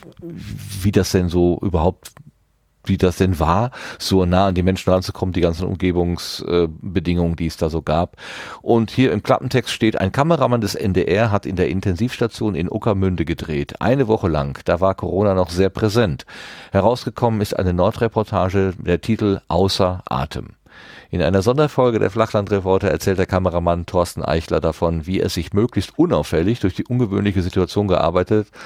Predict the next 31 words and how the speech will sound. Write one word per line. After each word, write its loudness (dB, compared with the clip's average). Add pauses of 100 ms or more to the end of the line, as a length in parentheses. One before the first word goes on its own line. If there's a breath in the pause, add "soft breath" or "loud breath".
(240 loud breath)
und 0
wann 2
er 0
dabei 2
die -2
Kamera 0
ausgemacht -2
hat -6
und -4
warum 2
er 0
kurz 0
überlegen 0
musste, 0 (340 loud breath)
ob -2
er 2
diesen -2
Dreh 0 (220)
wirklich -2
macht. -14 (720 loud breath)
Sowohl 2
das 2
Interview 0 (360)
ist -4
hörenswert, 0
als 0
auch 2 (100)
die, 2
äh, 0
Nordreportage 0
dazu, 0